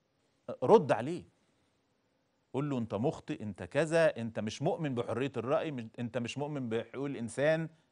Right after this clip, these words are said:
اللي أنت بتنادي بيها كراجل مثقف في بلا-، في بلاد التنوير وبلاد الفرنج". حوار، رد، ارسم رس-، رسمة حتى كاريكاتيرية، اسخر منه، منه، إنما لا تسخر من المسيح مثلًا أو من قس هو مؤمن بيه.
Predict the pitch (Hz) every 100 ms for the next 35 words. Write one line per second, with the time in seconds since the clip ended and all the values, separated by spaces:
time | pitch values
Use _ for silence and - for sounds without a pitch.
0 | _ - 117 139 117 117 139 147 123 143
1 | 127 - 113 135 113 98 147 - 139 -
2 | 104 127 135 - - - 123 127 135 175
3 | 147 127 110 107 104 120 120 147 165 127
4 | 110 135 113 123 135 - _ _ _ _
5 | - 127 151 151 - - _ _ 131 175
6 | 107 - - - 202 202 170 165 147 135
7 | - 151 190 196 147 131 165 - 143 139
8 | 135 135 151 175 180 - _ 208 220 -
9 | 160 151 151 127 92 - _ _ _ -
10 | 170 165 104 - 101 127 120 104 156 -
11 | 117 113 113 110 - 170 - 156 101 98
12 | 104 107 117 - 175 - 135 143 143 139
13 | 123 160